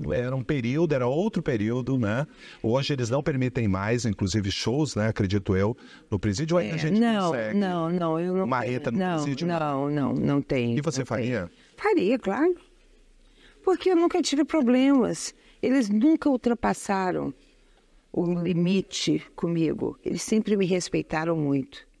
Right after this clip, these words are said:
Speaker 1: Uhum.
Speaker 2: E até hoje eu sou respeitada. Eu posso estar na rua. Se eu, eh, por acaso, passar alguém e falar, "Oi, madrinha", eu sei que tem alguma coisa a ver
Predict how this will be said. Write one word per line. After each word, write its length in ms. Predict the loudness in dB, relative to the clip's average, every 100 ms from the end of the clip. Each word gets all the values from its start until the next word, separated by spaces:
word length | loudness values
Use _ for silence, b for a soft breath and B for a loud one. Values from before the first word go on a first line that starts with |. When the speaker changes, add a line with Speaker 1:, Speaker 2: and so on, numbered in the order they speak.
| _
Speaker 1:
Uhum. 580 | -6 -6 -8 -16 -18 -12
Speaker 2:
E 200 | -2 2
até 280 | 0 0 -2
hoje 460 | 2 4 2 2 -2
eu 40 |
sou 180 | -2 0
respeitada. 680 | 0 -2 -4 -4 -2 -2 -2
Eu 80 |
posso 300 | -2 -2 -2
estar 200 | -4 -2
na 120 | 0 0
rua. 420 | 0 0 0 -2 b b b
Se 220 | -10 -4
eu, 160 | -2 0
eh, 540 | 0 -2 -4 -4 -4 -4
por 120 | -2
acaso, 520 | -2 -2 -2 0 -2 -4
passar 340 | -6 -4 -2
alguém 520 | 0 0 -2 -2 -6
e 20 |
falar, 300 | -6 -4 -2 0
"Oi, 160 | 0
madrinha", 680 | 0 0 0 0 0 0 -4 -8 b b -4
eu 120 | -4
sei 300 | 0 2 2
que 100 | 0
tem 120 | 0
alguma 480 | 0 0 2 2 2
coisa 300 | -2 -2 -2
a 20 |
ver 280 | 0 0